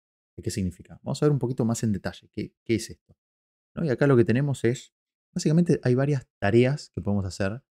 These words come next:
con estos modelos multimodales. Uno es lo que se conoce como B Q A, que es, em, hacer preguntas y respuestas visuales, ¿no? Por ejemplo, si yo tuviera acá, tengo un logo,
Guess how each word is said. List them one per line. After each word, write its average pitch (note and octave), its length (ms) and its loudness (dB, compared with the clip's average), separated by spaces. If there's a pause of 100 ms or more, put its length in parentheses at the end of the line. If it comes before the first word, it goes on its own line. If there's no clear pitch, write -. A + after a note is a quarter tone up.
(320)
con G#2+ 140 0
estos G#2+ 200 0
modelos G#2 580 0
multimodales. F#2+ 720 -2 (280)
Uno F3 220 4
es F#3 300 0
lo A2+ 100 -2
que F#2+ 80 -2
se G2 80 -4
conoce A#2+ 260 -2
como G#2+ 360 -2
B A2+ 180 -2
Q G2+ 160 -2
A, - 160 -10 (420)
que G#2+ 160 2
es, - 360 -2
em, F#2 420 -2
hacer - 240 -2
preguntas A#2+ 320 -2
y B2 60 -6
respuestas D#3 420 -6
visuales, E2+ 400 -8 (380)
¿no? - 180 -8 (240)
Por F2+ 80 -10
ejemplo, F2+ 220 -4
si F#2 120 -14
yo A2+ 360 0 (260)
tuviera G2+ 340 0 (380)
acá, A2 440 -4
tengo G2+ 140 -6
un G#2+ 80 -2
logo, A2 380 0